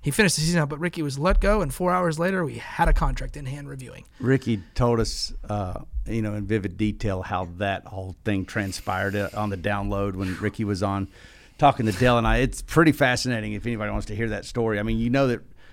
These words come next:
Speaker 2: and, but that's where Ke-, I remember very specifically Kevin being very vocal right off the jump, right after he was fired. I remember that.
Speaker 1: Mm-hmm.
Speaker 2: Kevin was automatically vocal in the media,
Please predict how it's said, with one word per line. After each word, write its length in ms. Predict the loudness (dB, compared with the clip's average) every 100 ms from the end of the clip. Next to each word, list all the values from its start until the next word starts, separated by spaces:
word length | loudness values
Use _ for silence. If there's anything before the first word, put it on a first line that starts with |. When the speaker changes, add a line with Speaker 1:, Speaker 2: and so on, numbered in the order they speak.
| -20 4
Speaker 2:
and, 460 | 4 6 4 4 2 0
but 180 | 6
that's 220 | 10 8 8
where 120 | 2
Ke-, 180 | 0 2
I 60 | 4
remember 680 | 6 6 4 6 6 6 0 -6
very 260 | 2 4 4
specifically 880 | 2 -2 2 2 0 -2 0 0 0
Kevin 600 | 2 6 6 4 0 -2 -6 -14 _ _ _ 6
being 240 | 8 8
very 260 | 6 6 6
vocal 640 | 8 8 8 4 -2 -4 -10 -20 -6
right 400 | 0 4 4 4
off 180 | 2 2
the 80 |
jump, 300 | 2 4 4 4
right 240 | 4 6
after 240 | 6 2
he 120 | 0 0
was 120 | 0
fired. 200 | 0 0
I 100 | 2
remember 500 | 4 8 8 6 2
that. 260 | -2 -8 -16 -14
Speaker 1:
Mm-hmm. 340 | -12 -12 -12 0
Speaker 2:
Kevin 320 | 8 8 8 6
was 180 | 4 -2 -10 -2
automatically 840 | 4 6 8 6 4 2 0 0 -4 -10
vocal 500 | -2 8 10 10 4 6
in 140 | 8
the 80 | 10
media, 600 | 10 8 6 4 4 0